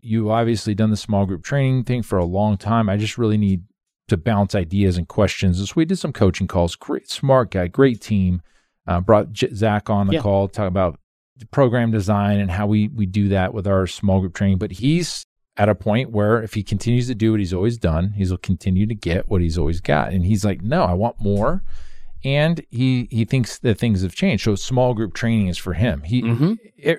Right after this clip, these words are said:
Speaker 1: every, every checkbox is checked on
Speaker 2: Sure.
Speaker 1: that, on that deal.
Speaker 2: <laughs>
Speaker 1: That makes, it's complete sense. And mo-, for most of you listening, if you're in a large group model, in a boot camp model, you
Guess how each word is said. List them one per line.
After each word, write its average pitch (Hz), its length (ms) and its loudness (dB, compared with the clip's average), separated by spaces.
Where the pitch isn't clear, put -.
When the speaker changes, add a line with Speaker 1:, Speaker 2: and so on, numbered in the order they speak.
Speaker 1:
every, 156 400 0
every 131 300 0
checkbox 95 680 -2
is 76 160 -4
checked - 360 -2
on 82 120 -2
Speaker 2:
Sure. 127 220 2
Speaker 1:
that, 101 180 -4
on 104 120 0
that 185 280 2
deal. 185 440 -2
Speaker 2:
<laughs> - 40 -20
Speaker 1:
That 127 200 0
makes, 110 320 -2
it's - 240 -10
complete 110 420 0
sense. 95 280 -2
And 117 120 0
mo-, 151 140 2
for 143 180 -6
most 180 300 0
of 123 80 -6
you 131 180 0
listening, 113 600 0
if 113 180 -6
you're 131 140 2
in 190 100 0
a 233 80 0
large 110 380 0
group 110 260 -2
model, 107 640 0
in 104 120 0
a 101 60 2
boot 95 260 -2
camp 107 360 -2
model, 98 580 0
you 139 680 -2